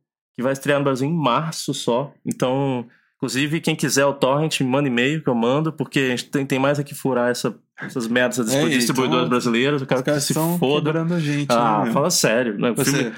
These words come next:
Speaker 1: filme saiu nos Estados Unidos há cinco
Speaker 2: Novembro,
Speaker 1: meses atrás,
Speaker 2: né?
Speaker 1: né? Não dá, né? Depois não querem pirataria? Toma no cu. Então, Florida Project, cara, filmaço. Pra mim, filme do ano, vai ser difícil outro filme que me emocione mais que esse.
Speaker 2: Eu achei
Speaker 1: Achei muito
Speaker 2: legal
Speaker 1: incrível.
Speaker 2: isso, nesse, né?
Speaker 1: Que é o diretor do Tangerine,
Speaker 2: É,
Speaker 1: ele
Speaker 2: então, isso que eu ia comentar, porque é isso, o cara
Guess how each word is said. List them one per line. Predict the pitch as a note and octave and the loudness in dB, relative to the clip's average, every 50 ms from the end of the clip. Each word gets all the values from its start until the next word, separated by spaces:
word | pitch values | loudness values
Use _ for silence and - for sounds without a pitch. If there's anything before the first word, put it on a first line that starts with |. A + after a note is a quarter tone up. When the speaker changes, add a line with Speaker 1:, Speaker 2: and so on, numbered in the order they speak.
| - - | -4 -4
Speaker 1:
filme | D#3+ D#3+ E3 | -2 0 2
saiu | - E3 | 0 2
nos | D#3 | 2
Estados | - E3+ C#3 D#3 | 2 0 2 2
Unidos | E3 E3+ D#3+ E3+ | 0 2 2 0
há | D#3+ C3+ B2+ - _ _ | 0 -2 -6 -12 _ _
cinco | B2 A#2+ B2 C3+ C#3+ G#3 G3 - | -2 0 0 2 0 0 0 0
Speaker 2:
Novembro, | G3 | 0
Speaker 1:
meses | F3 F3 D#3+ D#3+ | 0 2 2 2
atrás, | C#3 B2 B2+ C3+ C#3 D3+ C#3+ A2+ G#2+ A#2 | 2 2 2 2 2 2 2 0 0 0
Speaker 2:
né? | C3 | 0
Speaker 1:
né? | B2+ A2+ G2+ C#3+ - - _ _ _ | 0 -2 -2 -4 -8 -12 _ _ _
Não | - - C3 B2+ D3 F3 F#3+ | -8 -6 -4 -2 -2 0 0
dá, | F3 C#3 A#2+ A2 G#2+ | 2 2 2 2 2
né? | G#2 A2+ B2 | 2 2 0
Depois | B2 B2 - D#3 D#3 | 0 0 0 -2 -2
não | E3+ D#3 | 0 0
querem | - D3 C#3+ | 0 -2 0
pirataria? | C#3 C3 A#2+ - C3 A#2+ B2 C#3 A#2+ G2+ G2 | 0 0 0 2 0 0 2 0 -2 -2 -4
Toma | - - B2+ D#3 | -6 -4 -4 -4
no | F#3 | -4
cu. | F3+ - A2 F#2 - _ _ _ _ _ _ _ _ _ _ | -4 -6 -8 -10 -10 _ _ _ _ _ _ _ _ _ _
Então, | - B2+ C#3 D#3 D#3 D3 C#3+ C3 A#2+ A2+ G#2+ G#2 - - - | -8 -4 -2 -2 0 0 0 0 -2 -2 -4 -6 -10 -12 -4
Florida | - D3+ D#3 D#3+ D3+ | -2 0 0 0 0
Project, | - C#3 B2 - | 0 0 0 2
cara, | F3 C#3+ A#2+ A2+ | 2 2 2 0
filmaço. | - G3 G3 E3+ B2+ A2 A2 - - | 0 0 0 2 2 0 0 0 0
Pra | B2+ | 0
mim, | C3+ D3+ | 0 0
filme | D3+ - F3+ F3+ | 0 -2 -2 0
do | E3 C#3 | 0 0
ano, | B2+ C3+ D3 D#3 E3 D3 | 0 0 0 0 0 0
vai | C3+ C3 | -2 -2
ser | - E3 | -2 -2
difícil | C#3+ - - - - E3+ F#3+ - - | -2 -4 -4 -4 -4 -2 -2 -2 -2
outro | F3 - C#3+ | -2 -4 -2
filme | - - D3+ D#3+ | -2 -2 -2 -2
que | D#3+ - E3 | -2 -2 0
me | D#3+ D#3 | 0 0
emocione | C#3+ D3 D3 - - C#3+ C#3 C3 | 0 0 -2 0 0 0 0 2
mais | B2 C3 C3 | 0 0 0
que | - - A2+ | 0 -2 -2
esse. | G#2+ G#2+ - - - - _ _ | -2 -2 -4 -8 -12 -16 _ _
Speaker 2:
Eu | B2 | -4
achei | A#2 - - B2 | -2 0 0 0
Speaker 1:
Achei | B2 B2 C3 | 2 2 2
muito | C#3 D3+ B2 | 0 0 0
Speaker 2:
legal | - A#2+ B2 B2+ C3 | 0 0 2 2 2
Speaker 1:
incrível. | C3 C3 C#3 D3 C#3 C#3+ C#3+ | 2 2 0 0 0 0 -2
Speaker 2:
isso, | C3+ C3+ | -2 -2
nesse, | A#2+ A2+ A2+ A2 - - A#2 A2+ | -2 -2 -2 -2 -2 -2 0 0
né? | A2+ A2 G#2+ G#2 G2+ G2 - | 0 0 -2 -2 -6 -8 -4
Speaker 1:
Que | - B2 | -2 -2
é | A#2 | 0
o | |
diretor | A#2 B2+ C3+ C3 C#3+ C#3+ | 0 0 0 0 0 -2
do | C#3 C#3+ | -2 0
Tangerine, | E3 D3+ C#3 C#3 C#3 B2+ A#2+ B2 C3 D3 D#3 D#3 C#3+ | 0 0 0 0 0 0 0 0 0 0 0 0 0
Speaker 2:
É, | C3 C3 | 2 2
Speaker 1:
ele | B2+ C3+ | 2 2
Speaker 2:
então, | C3+ B2+ A2+ | 0 0 0
isso | A2+ - - | 0 -2 -2
que | - | -2
eu | A#2+ | -2
ia | A#2 | -2
comentar, | - B2 C3 C3+ C3 C3+ A#2+ - | -2 -2 -2 0 0 -2 -2 -2
porque | - - - - - | -6 -12 -8 -6 -4
é | A#2 A#2+ | -2 0
isso, | B2+ B2+ B2 - A2+ | -2 -2 -2 -4 -6
o | G2+ | -8
cara | - - A2+ A2+ A2+ A2+ | -4 -2 0 0 0 0